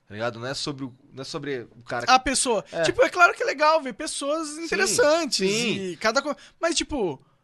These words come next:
Speaker 2: você não vai achar que a gente vai chamar um convidado do B B B e a gente vai replicar o B B B no Flow.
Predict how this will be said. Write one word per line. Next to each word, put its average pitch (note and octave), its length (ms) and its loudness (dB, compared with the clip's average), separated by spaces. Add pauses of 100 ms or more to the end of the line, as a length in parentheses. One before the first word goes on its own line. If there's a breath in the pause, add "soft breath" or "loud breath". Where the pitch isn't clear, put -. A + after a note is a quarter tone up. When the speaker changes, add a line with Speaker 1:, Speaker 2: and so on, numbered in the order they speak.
(1160)
Speaker 2:
você A#3+ 300 0
não E4 160 0
vai D#4+ 140 8
achar D#4 360 4
que D4 120 -6
a B3+ 40 0
gente A#3 200 -4
vai A#3 120 0
chamar A3+ 200 -2
um A3 80 0
convidado G#3 340 0
do G3 60 -10
B F#3 120 0
B E3+ 140 -2
B F3 120 -4
e C4+ 180 -2
a A#3 60 0
gente A#3+ 140 -4
vai C4+ 140 2
replicar C#4+ 840 2
o D4 40 4
B D4+ 140 2
B D4+ 140 0
B B3+ 140 -2
no E4 100 -4
Flow. C#4+ 400 0